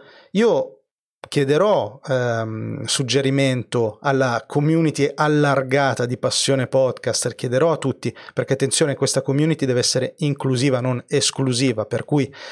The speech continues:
non serve ad escludere delle persone, ma serve a includere le persone più legate a te. Quindi io chiederò suggerimento, ma so che ci saranno quattordici persone al momento, se non ricordo male,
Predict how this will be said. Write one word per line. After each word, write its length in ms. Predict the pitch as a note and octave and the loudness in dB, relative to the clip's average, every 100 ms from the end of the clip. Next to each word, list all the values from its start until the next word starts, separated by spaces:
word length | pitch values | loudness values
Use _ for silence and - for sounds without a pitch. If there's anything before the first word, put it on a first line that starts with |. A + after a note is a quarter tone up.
| - - - C#3 | -16 -16 -6 0
non 200 | D3 C#3+ | 2 4
serve 320 | - F3 C#3 | 2 2 2
ad 80 | B2+ | 2
escludere 560 | - - E3+ C#3+ B2+ | 0 2 2 2 0
delle 180 | B2+ B2 | 0 0
persone, 380 | - - D#3 E3 | 0 0 0 0
ma 100 | D3+ | 2
serve 280 | - B2 C3 | 0 2 2
a 40 | |
includere 640 | D#3+ D#3+ D#3+ C#3+ B2+ C3 | 2 0 2 2 2 2
le 80 | B2+ | 0
persone 420 | C3 A#2+ - C3 | -2 -2 -2 -2
più 140 | - C3+ | 0 0
legate 320 | B2+ A#2+ A2+ | 0 0 -2
a 40 | |
te. 200 | A2+ A2 - _ _ | -4 -6 -10 _ _
Quindi 220 | G#3 G#3+ | 0 2
io 100 | D#3+ | 2
chiederò 500 | - D3 E3 G3 - - - - | 2 4 4 2 -2 -10 -20 -14
suggerimento, 1120 | - - F3 C#3 C#3 C#3 A#2 A2 - E3+ E3+ _ _ _ _ _ _ _ _ C#3+ | -4 0 2 2 2 2 0 -2 0 0 -2 _ _ _ _ _ _ _ _ 0
ma 280 | C#3 C#3+ | 2 2
so 460 | D3 - D3 E3+ F#3 - - | 2 2 2 2 -2 -12 -20
che 140 | - D3 | -6 -2
ci 100 | D#3 | 2
saranno 600 | - F3 D3+ B2+ B2 - | 2 2 0 0 -2 -2
quattordici 920 | - D3+ - - G3+ G3+ D3+ C3 - B2+ | 0 0 -2 -2 2 2 2 0 -2 0
persone 720 | C3 - - B2 A2+ C3 C#3+ | 0 0 2 2 0 -2 -2
al 220 | D3+ C3 | 0 2
momento, 500 | C#3+ C#3+ C3+ A2+ A2+ | 2 2 0 -2 -4
se 160 | - C3 | -2 -2
non 80 | B2 | -2
ricordo 400 | A#2+ C3+ B2+ D3 | 0 0 2 2
male, 420 | C3+ A#2 C3 | 2 2 0